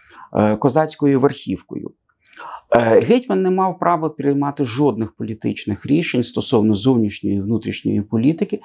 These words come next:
без старшинської ради. Без старшинської ради він не мав права, е, вводити нові податки, збільшувати чисельність професійної армії, оголошувати війну чи мир, приймати іноземних послів. По суті, Конституція Орлика в оцих стосунках поміж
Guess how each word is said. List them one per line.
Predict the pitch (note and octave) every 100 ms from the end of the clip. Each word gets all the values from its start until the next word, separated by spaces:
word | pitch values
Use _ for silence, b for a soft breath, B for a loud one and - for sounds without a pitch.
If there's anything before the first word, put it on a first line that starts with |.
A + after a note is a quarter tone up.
| B B B
без | A#2 F#3 -
старшинської | D3 - C#3+ C#3 - C3
ради. | G#2+ D2+ -
Без | B2
старшинської | - - - G#3 - F3+
ради | D#3+ E3+ E3+
він | E3 D#3+
не | D#3
мав | D3+ D3+ D3+
права, | - C3+ C3 C3+ - _ _ _ b b b -
е, | A2+ A2+ A2+
вводити | A2 D#3+ D3+ D3
нові | C3+ C3 C3+
податки, | B2+ A2 G#2+ - - - - _ -
збільшувати | - A#2+ D#3 - D#3+ D#3+ D3+
чисельність | D3 - C#3+ C#3+ D3 -
професійної | C3 - - C3+ C3 B2 A#2
армії, | G#2 F#2 C2+ - - _ B -
оголошувати | A#2 C#3 D#3+ - D3 D3 C#3
війну | D3 C3+ D3 D3
чи | C#3+
мир, | A#2 B2 D3
приймати | D3 B2+ C3+ C3 C#3
іноземних | B2 A#2+ B2 A2+ A2
послів. | - A2 - - b b b -
По | E3+
суті, | - C#4+ C#4+ -
Конституція | D#3+ D3 - E3 G3 G3 E3+
Орлика | E3+ G#3+ B3+ G#3 - A#2
в | G#2+
оцих | C3+ - D#3+
стосунках | - D3+ D#3 F3+ D#3+ C#3 A#2+ G#2+
поміж | - B2 A#2 -